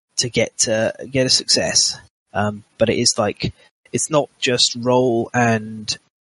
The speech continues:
something happens, it's roll and then make decisions on what's going to happen.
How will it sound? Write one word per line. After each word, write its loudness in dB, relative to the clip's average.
something -2
happens, 0
it's -6
roll 2
and -4
then -2
make 0
decisions -2
on -8
what's -6
going -6
to -2
happen. -6